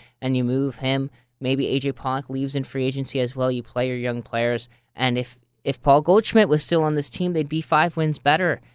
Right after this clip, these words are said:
in two thousand nineteen, but that wouldn't get them into the playoffs with what they've already expected to lose, including Corbin, who they've already lost, and they would let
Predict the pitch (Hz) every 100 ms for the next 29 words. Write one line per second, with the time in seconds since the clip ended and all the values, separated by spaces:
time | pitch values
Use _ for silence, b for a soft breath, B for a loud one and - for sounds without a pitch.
0 | _ 131 131 - 135 131 123 127 131 120
1 | - _ _ _ _ - 139 135 - 127
2 | 120 123 - _ - 151 151 151 156 139
3 | 139 139 131 117 123 - 139 107 - 123
4 | 120 123 127 127 117 120 113 113 _ -
5 | - - 120 120 107 117 139 139 123 110
6 | 131 110 107 165 170 170 165 135 113 110
7 | 110 104 92 113 143 135 - - - _
8 | _ _ - 143 127 117 127 120 117 117
9 | 113 110